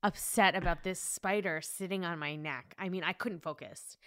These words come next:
and I didn't realize I could say no. And Erin had to pull out one of those mini fans and start, like, blowing the air on me so I could, like, calm down. I was bright red. I was so hot. I was crying, and she's like, "Jenna, you don't have to wear it.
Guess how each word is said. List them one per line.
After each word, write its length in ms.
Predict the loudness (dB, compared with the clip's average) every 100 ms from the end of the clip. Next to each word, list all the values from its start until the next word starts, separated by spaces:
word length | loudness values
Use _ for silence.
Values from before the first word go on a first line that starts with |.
| -20 -20 -20 -10
and 480 | 4 6 8 8 4
I 80 | 2
didn't 220 | 2 2
realize 280 | 4 4 2
I 60 | -2
could 220 | -10 -6
say 140 | -4 -2
no. 400 | 0 0 0 -4 -6
And 320 | -6 -4 -6 -10 _ -4
Erin 240 | 0 2
had 120 | 2 -2
to 60 |
pull 240 | -2 4 6
out 140 | 6
one 120 | 4
of 80 | 4
those 160 | 4 4
mini 220 | 4 4
fans 560 | 2 0 2 2 2 2
and 120 | 0 2
start, 260 | 2 4
like, 260 | 4 2 2
blowing 500 | 6 8 8 6 2
the 240 | 0 0 4
air 180 | 6 6
on 200 | 6 2
me 220 | -4 -6
so 120 | -4
I 80 | -6
could, 160 | -4 -2
like, 240 | -2 -4 -10
calm 280 | -2 2 4
down. 240 | 4 2
I 120 | 2
was 160 | 0 -2
bright 440 | -4 2 4 4 2
red. 440 | 2 4 2 -2 0
I 80 | 4
was 180 | 4 2
so 340 | 4 6 6
hot. 360 | 4 4 4 4
I 80 | 0
was 160 | 0
crying, 460 | -2 -2 2 4 4
and 80 | 2
she's 180 | -2 -2
like, 160 | -2
"Jenna, 340 | -4 -6 -6 -6 -12 _ -20 -18 -20 -20 _ _ -2
you 120 | 4
don't 160 | 4
have 120 | 4 0
to 60 |
wear 200 | 0 2
it. 80 | 0